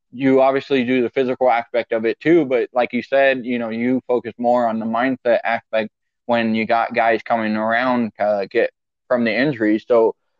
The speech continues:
when it comes to mindset going onto the, the field, what, what are some of the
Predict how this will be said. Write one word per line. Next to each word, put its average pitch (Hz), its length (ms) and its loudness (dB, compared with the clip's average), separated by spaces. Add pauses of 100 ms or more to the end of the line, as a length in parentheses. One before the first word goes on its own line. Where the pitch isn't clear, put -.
(400)
when 147 180 0
it 151 100 -2
comes 247 420 -2
to 139 520 4
mindset 147 480 -4
going 135 240 -2
onto 135 300 -4
the, 110 260 0 (220)
the 113 160 -4 (100)
field, 147 380 4
what, 127 260 0
what 156 200 0
are 294 200 0
some 247 220 -2
of 196 120 0
the 135 100 2